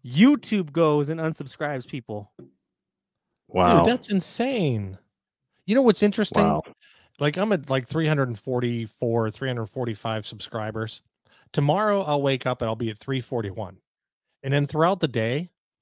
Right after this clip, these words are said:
Speaker 3: I'll be back up to three forty-five. And then I'll do my next live. And then the, the next day I'll be down to three forty-one, three forty. And so people are being unsubscribed.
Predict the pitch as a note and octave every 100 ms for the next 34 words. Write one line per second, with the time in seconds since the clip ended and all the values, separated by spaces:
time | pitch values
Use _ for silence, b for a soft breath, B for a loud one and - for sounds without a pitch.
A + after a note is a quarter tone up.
0 | - C3 C3 B2+ C3 - C3+ A2 - C3
1 | - B2 A#2+ - A2+ A#2+ D#3+ _ _ _
2 | _ _ _ _ _ _ C3 C#3 C3+ C3
3 | C#3 C3 B2 B2 - A2+ A2+ C3 E3 -
4 | _ _ _ - C#3+ C#3 C3 C#3+ C#3+ C#3+
5 | C3+ C#3+ C#3 C#3 B2 A#2+ A#2+ A#2 G#2+ C3+
6 | B2+ B2+ B2 A2+ A2+ A2 A#2 G#2+ A#2 G#2+
7 | G2 _ _ _ _ _ _ - D#3+ -
8 | E3+ D3 C#3 _ - G3 A3 A3+ G#3 -
9 | C#3+ D3 B2 B2+ A#2 A2 G#2+ G#2 G2 -
10 | - F#2+ G#2+ C3